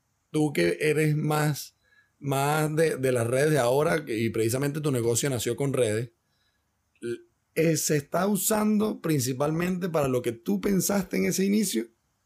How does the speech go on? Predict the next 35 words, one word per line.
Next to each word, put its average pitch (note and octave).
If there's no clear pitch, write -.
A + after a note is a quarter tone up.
¿El B2+
usuario D#3
la F#3
transformó? C#3+
¿Son F#3
malas G3
las D#3+
redes F3+
sociales F3+
o, F#3+
o, C#3+
o C#3+
al C#3
final D3
tú D#3+
dices E3+
que -
el C#3
usuario C#3+
está D3+
usando C#3+
mal C#3
el, A#2+
lo G#2+
que G2+
está, A2+
los A2
canales A2+
que C#3
tú D#3+
como, D3+
como A#2
emprendedor A#2
le C3
proporcionas? G#2